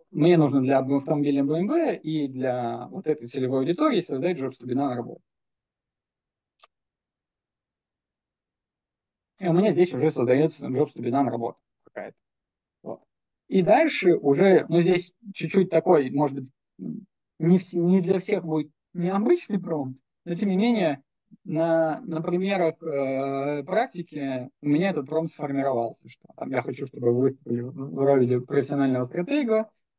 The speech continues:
вот вы никогда не пробовали марихуану и решили попробовать,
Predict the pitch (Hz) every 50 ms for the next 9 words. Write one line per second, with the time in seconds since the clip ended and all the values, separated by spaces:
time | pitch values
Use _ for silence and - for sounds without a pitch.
0 | _ _ - 127 131 131 123 123 127 131 123 123 127 127 - 131 135 139 135 135
1 | 131 131 143 139 127 123 123 127 123 120 120 120 117 117 139 135 135 131 127 120
2 | 120 120 127 120 143 147 127 123 151 156 - 214 262 247 226 202 180 170 170